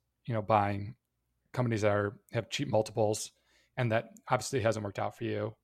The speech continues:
um, in the, in the past few years. Um, I mean, at a certain point, though, like, if you were just to, like, let's say, you know, you, you were to just, uh, give up and, and, and go for the growthy names.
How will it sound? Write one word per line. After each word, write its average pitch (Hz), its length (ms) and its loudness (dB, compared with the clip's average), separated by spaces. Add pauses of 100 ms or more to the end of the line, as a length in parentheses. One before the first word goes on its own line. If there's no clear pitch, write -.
um, 101 400 -4
in 107 100 -4
the, 110 120 -6 (120)
in 120 60 -4
the 110 260 -4
past 110 320 -4
few 120 140 -4
years. 104 560 0 (760)
Um, 117 440 4 (960)
I - 60 0
mean, 143 120 6
at 131 60 6
a 123 40 4
certain 160 260 0
point, 139 260 2
though, 117 200 4
like, 117 280 0
if - 120 -4
you 127 80 0
were 123 60 4
just 127 300 -2 (340)
to, 120 160 -2
like, 107 320 -2
let's 123 200 -2
say, 117 420 0 (260)
you 127 100 -6
know, 117 60 0
you, 117 240 -2
you 131 160 -2
were 117 100 0
to 110 120 0
just, - 360 -8
uh, 123 240 -2
give 123 200 0
up 117 180 4
and, 113 120 -2
and, 117 220 -4
and 123 140 -2
go 113 280 4
for 123 160 -2
the 107 120 0
growthy 117 360 2
names. 104 480 -2